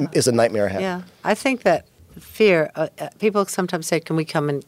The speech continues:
Speaker 2: cook in the kitchen?" or, "Can I spend the day with you in the kitchen?" And sometimes he says, "But, you know,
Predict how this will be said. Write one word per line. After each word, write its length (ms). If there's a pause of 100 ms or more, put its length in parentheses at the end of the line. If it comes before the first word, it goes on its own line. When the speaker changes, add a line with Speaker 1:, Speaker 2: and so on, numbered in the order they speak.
(180)
Speaker 2:
cook 260
in 80
the 80
kitchen?" 420
or, 80
"Can 140
I 80
spend 300
the 60
day 180
with 180
you 60
in 80
the 60
kitchen?" 280
And 100
sometimes 600
he 100
says, 280
"But, 240
you 100
know, 180